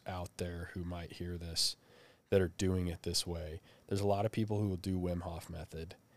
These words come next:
and they'll, they'll set, if they have an ice bath or a cold plunge, whatever, they'll set it at, like, fifty degrees or fifty-five degrees, and they're like, "Okay, I'm gonna do it at, I'm gonna do it at fifty degrees or fifty-five degrees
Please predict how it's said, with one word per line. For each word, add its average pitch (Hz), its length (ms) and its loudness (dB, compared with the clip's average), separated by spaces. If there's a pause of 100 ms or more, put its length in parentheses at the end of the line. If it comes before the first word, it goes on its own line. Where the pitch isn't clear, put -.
(240)
and 101 220 2
they'll, 92 560 0 (440)
they'll 98 360 -2 (500)
set, - 520 6 (160)
if - 120 -4
they 98 80 2
have 95 240 0
an 90 80 -2
ice 90 220 -2
bath 90 420 -6
or 87 80 -2
a 87 40 -6
cold 90 280 -4
plunge, 85 220 -6
whatever, 85 300 -4
they'll 85 140 -4
set 110 300 4
it 110 140 0
at, 101 120 -2
like, 85 200 -8
fifty - 420 -8
degrees - 640 -6 (520)
or 90 100 -2
fifty-five 92 600 0
degrees, 82 460 -4
and 78 100 -8
they're 85 80 -6
like, 80 180 -10
"Okay, - 120 -4
I'm 87 80 -2
gonna 92 160 -2
do 95 180 2
it 92 60 0
at, - 280 -8
I'm 82 80 -8
gonna 95 140 -2
do 92 140 -2
it 90 60 -2
at - 80 -8
fifty 98 300 -4
degrees 85 640 -4 (160)
or - 60 -10
fifty-five 95 540 -2
degrees 87 500 -2